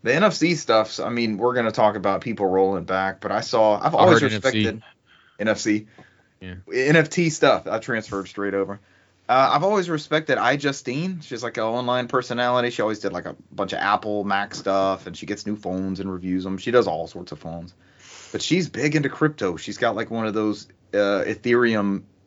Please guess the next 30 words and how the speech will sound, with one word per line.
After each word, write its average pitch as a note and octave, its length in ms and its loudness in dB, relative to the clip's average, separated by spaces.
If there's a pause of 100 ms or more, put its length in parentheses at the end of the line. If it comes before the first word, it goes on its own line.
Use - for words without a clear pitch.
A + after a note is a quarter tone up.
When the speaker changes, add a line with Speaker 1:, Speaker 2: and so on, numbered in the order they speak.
(120)
Speaker 1:
tag G#2+ 380 4
names F#2 320 -6
after F#2 260 -4
her F#2 140 -6
profile E2+ 460 -2
or E2 100 -8
something, F2 360 -8
and F2 120 -6
she - 140 -12
has F2+ 180 -8
an E2+ 80 -8
N F#2 80 -6
F F2+ 120 -4
T. F#2+ 320 -6 (540)
You G#2+ 60 -4
know B2 80 6
the G#2+ 120 0
thing B2 200 0
on A2 80 0
Twitter A#2+ 340 4
where A2 80 2
you G#2+ 140 0
get G2+ 180 -4
the F#2+ 240 2
Octagon G2+ 720 -2
N G2 140 -6
F G2 160 -4
T G#2+ 420 0 (880)
profile A2+ 460 4
picture? A2+ 460 -6